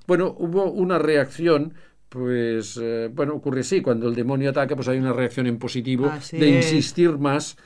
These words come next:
Speaker 2: Sí, sí,
Speaker 1: en
Speaker 2: sí.
Speaker 1: la, la presencia real de Cristo en, en la Eucaristía. Y entonces,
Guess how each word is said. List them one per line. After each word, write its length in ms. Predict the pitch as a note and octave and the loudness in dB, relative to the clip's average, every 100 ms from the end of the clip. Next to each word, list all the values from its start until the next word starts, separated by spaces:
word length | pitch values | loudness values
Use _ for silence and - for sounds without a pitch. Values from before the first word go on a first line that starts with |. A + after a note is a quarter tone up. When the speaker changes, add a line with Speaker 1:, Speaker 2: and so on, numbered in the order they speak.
| - - | -20 -6
Speaker 2:
Sí, 80 | |
sí, 160 | E3+ D3+ | 0 2
Speaker 1:
en 140 | D3+ | 2
Speaker 2:
sí. 380 | D#3+ D3+ D3 D3 | 0 -8 -8 -6
Speaker 1:
la, 480 | D3 C3 A#2 A2+ A2 | -2 0 2 2 -2
la 160 | C3 A#2+ | -2 -2
presencia 420 | A#2+ D3 C3+ C#3 | 2 2 2 0
real 240 | A#2+ A#2+ | 2 2
de 100 | A#2+ | 0
Cristo 320 | A2+ A#2 - C3 | -2 -4 -2 -2
en, 120 | C3 | -2
en 160 | C#3 A#2+ | -4 -2
la 60 | |
Eucaristía. 640 | A2 A2+ G2+ - G#2 - - - _ | -2 -4 -6 -8 -12 -14 -18 -20 _
Y 60 | D3 | -6
entonces, 460 | D#3 G#3 G#3+ - | 0 2 2 0